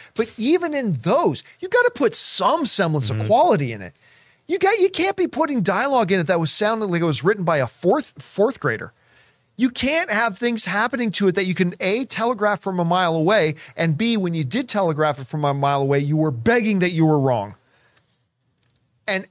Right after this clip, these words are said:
Speaker 1: everything about this movie, other than those few bright spots that I mentioned, is truly horrible. It is the worst film of twenty twenty-three so far. And right now, the last I checked, and Ray, you can update this, the last I checked, it had a twenty-three percent,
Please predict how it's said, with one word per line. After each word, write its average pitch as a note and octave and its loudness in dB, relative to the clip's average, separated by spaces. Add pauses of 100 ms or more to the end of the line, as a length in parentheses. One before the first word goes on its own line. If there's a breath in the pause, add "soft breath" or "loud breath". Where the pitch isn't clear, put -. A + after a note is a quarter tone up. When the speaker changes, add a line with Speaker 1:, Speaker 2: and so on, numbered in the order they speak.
Speaker 1:
everything B3 0
about G#3+ 0
this G#3 2
movie, G3 0 (340)
other G#3 2
than G3+ -2
those F3 0
few D4 2
bright B3 0
spots D3 0
that D#3 0
I D3 2
mentioned, C#3+ 0
is C3 -2
truly F3+ 0
horrible. D#3 0 (800 soft breath)
It B3 0
is A3 0
the F3 4
worst F3 2
film F3 0
of D3 -2
twenty C#3+ -2
twenty-three A#2+ -4
so G#2+ -6
far. - -14 (640)
And G3+ 2
right D4+ 2
now, G#3 0
the D#3+ 0
last A3 0
I B3 0
checked, G3+ -2
and E3+ 0
Ray, F#3 2
you A3 2
can F#3 2
update G#3 0
this, A3+ 2
the F#3 -2
last G#3 0
I A#3+ 2
checked, G#3+ -2
it - -2
had F3 0
a C3+ -4
twenty-three G3 -4
percent, D3+ -2